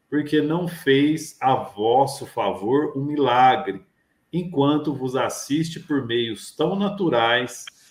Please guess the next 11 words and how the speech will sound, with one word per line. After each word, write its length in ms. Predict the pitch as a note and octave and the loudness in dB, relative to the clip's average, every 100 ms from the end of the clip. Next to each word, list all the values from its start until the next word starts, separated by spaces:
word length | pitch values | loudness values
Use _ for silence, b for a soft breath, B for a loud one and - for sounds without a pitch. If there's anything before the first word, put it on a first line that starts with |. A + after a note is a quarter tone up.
| b | b
que 120 | - C#3+ | -2 0
vos 240 | D3+ E3 | 0 -2
parecem 960 | - D#3 C3 C3 D#3+ E3 F3 E3 - - | 4 4 6 4 4 2 -2 -6 -8 -2
obra 420 | C3+ D3 D3 D3+ | 6 6 6 2
do 180 | C#3 C#3 | 2 2
acaso 800 | D3+ - B2 B2+ - - - - - | 0 -2 4 6 6 4 -4 -14 -2
ou 220 | C#3+ D3+ | -2 0
da 160 | D3+ - | -2 -2
força 580 | - - A#2+ B2 - | -6 -4 -2 -2 -4
das 240 | A#2 A#2 - | -6 -6 -6
coisas. 680 | - F#2+ E2+ - - - | -10 -10 -10 -18 -20 -20